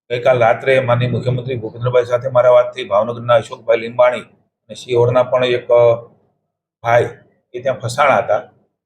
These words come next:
અમદાવાદના લોકોને એક હોટલમાંથી શિફ્ટ કરી દીધા, એનો પણ મને ફોન આવ્યો. અને જ્યાં સેફ છે ત્યાં પણ ત્યાંની આર્મી ભારત સરકારના કહેવાથી પહોંચી ગઈ છે, આપના પણ ધ્યાનમાં હશે. એટલે ભારત સરકાર, અ, અને માનનીય મુખ્યમંત્રી શ્રી ભૂપેન્દ્રભાઈ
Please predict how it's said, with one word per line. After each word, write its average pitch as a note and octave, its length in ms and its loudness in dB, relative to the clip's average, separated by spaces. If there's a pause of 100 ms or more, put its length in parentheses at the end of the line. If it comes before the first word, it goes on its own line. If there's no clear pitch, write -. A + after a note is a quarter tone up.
(100)
અમદાવાદના C3 500 2
લોકોને C#3+ 380 -2
એક C#3 280 -2
હોટલમાંથી C#3 460 0
શિફ્ટ - 300 -6
કરી C3+ 160 0
દીધા, A#2+ 260 0
એનો C#3 140 2
પણ C#3+ 180 -4
મને B2 160 -2
ફોન A2 260 -2
આવ્યો. F#2+ 180 0 (500)
અને C#3 100 -12
જ્યાં D#3 160 2
સેફ F#3 340 0
છે C3+ 300 -2 (360)
ત્યાં D#3 220 2
પણ G3 100 2
ત્યાંની F3 320 2
આર્મી D3 340 2 (440)
ભારત C3 200 2
સરકારના D3 440 0
કહેવાથી A#2+ 400 2
પહોંચી - 360 -4
ગઈ C3 120 -2
છે, B2+ 100 -2
આપના A#2+ 240 0
પણ B2+ 160 0
ધ્યાનમાં A2 420 2
હશે. - 200 -6 (640)
એટલે A#2 200 -2
ભારત A2 300 -2
સરકાર, D3 420 0 (720)
અ, A2+ 100 -2 (300)
અને C#3 140 2
માનનીય C3+ 280 -2
મુખ્યમંત્રી C3+ 480 -6
શ્રી C3+ 120 -4
ભૂપેન્દ્રભાઈ A#2+ 600 2